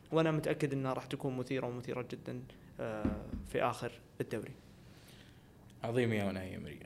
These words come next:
Speaker 2: غيرت صورتك <laughs> الذهنية.
Speaker 1: Good
Speaker 2: أنا
Speaker 1: evening.
Speaker 2: <laughs> طيب، خلينا ننتقل لل-، للفقرات الأخيرة اللي معنا الثابتة.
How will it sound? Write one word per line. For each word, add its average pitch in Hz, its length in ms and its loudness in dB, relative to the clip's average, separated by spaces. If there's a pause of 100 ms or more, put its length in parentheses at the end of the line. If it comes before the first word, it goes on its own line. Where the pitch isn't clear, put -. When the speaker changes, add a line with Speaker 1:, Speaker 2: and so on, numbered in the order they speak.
Speaker 2:
غيرت 135 280 6
صورتك - 580 2
<laughs> - 120 -4
الذهنية. 120 540 4
Speaker 1:
Good 151 60 10 (140)
Speaker 2:
أنا 127 440 8
Speaker 1:
evening. - 20 4 (540)
Speaker 2:
<laughs> - 540 -6
طيب، 131 460 10
خلينا 143 280 8
ننتقل 127 380 6
لل-، 104 1160 4
للفقرات 123 520 8
الأخيرة 110 280 4
اللي 101 140 2
معنا 104 480 2 (120)
الثابتة. 113 600 6